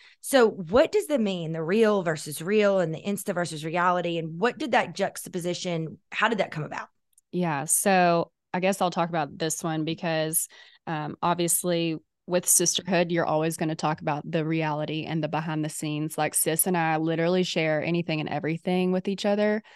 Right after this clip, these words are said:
Speaker 2: and you're gonna go through some deep crap in life. And I feel
Speaker 1: <laughs>
Speaker 2: like we both have at this point. I mean,
Speaker 1: Yes.
Speaker 2: everyone has, you know? And so I feel like that's
Speaker 1: And we will share it,
Speaker 2: something
Speaker 1: and we wanna share it.
Speaker 2: Yeah,
Speaker 1: We wanna
Speaker 2: that's
Speaker 1: get
Speaker 2: something
Speaker 1: real, real, real.
Speaker 2: that a lot of people can relate to. And h-,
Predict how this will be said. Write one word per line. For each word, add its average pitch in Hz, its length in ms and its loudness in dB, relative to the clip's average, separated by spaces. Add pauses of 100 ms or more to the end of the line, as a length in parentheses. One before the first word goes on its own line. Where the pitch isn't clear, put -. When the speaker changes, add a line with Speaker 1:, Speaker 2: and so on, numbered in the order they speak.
(260)
Speaker 2:
and 160 640 0 (140)
you're 170 240 2
gonna 165 280 0
go 160 200 0
through 160 300 -2
some 151 520 -2 (320)
deep 160 280 -2
crap 147 340 -2
in 175 140 0
life. 180 580 0
And 170 220 2
I 170 80 2
feel 220 160 2
Speaker 1:
<laughs> 208 40 2
Speaker 2:
like 220 140 2
we 226 120 2
both 180 400 4
have 233 280 4
at 254 80 0
this 285 240 2
point. 311 420 4 (140)
I - 40 0
mean, 220 120 2
Speaker 1:
Yes. - 140 -2
Speaker 2:
everyone 196 460 0
has, 165 420 -6
you 208 100 4
know? 180 340 4
And 185 160 0
so 180 140 0
I 170 80 2
feel 180 140 0
like 170 140 0
that's 165 340 -2 (160)
Speaker 1:
And 202 80 0
we 233 100 6
will 254 220 10
share 226 240 6
it, 220 60 8
Speaker 2:
something 214 260 4
Speaker 1:
and 208 80 2
we 220 100 6
wanna 196 280 4
share 214 180 2
it. 214 40 8
Speaker 2:
Yeah, 135 380 4
Speaker 1:
We 202 80 2
wanna 214 220 8
Speaker 2:
that's 202 40 4
Speaker 1:
get 214 100 6
Speaker 2:
something 175 220 4
Speaker 1:
real, 208 280 10
real, 170 180 4
real. - 460 -12
Speaker 2:
that 185 340 4 (380)
a 196 100 2
lot 185 180 4
of 202 60 2
people 196 300 -4
can 196 120 -2
relate 175 420 0
to. 175 260 0
And 160 100 0
h-, 170 120 -4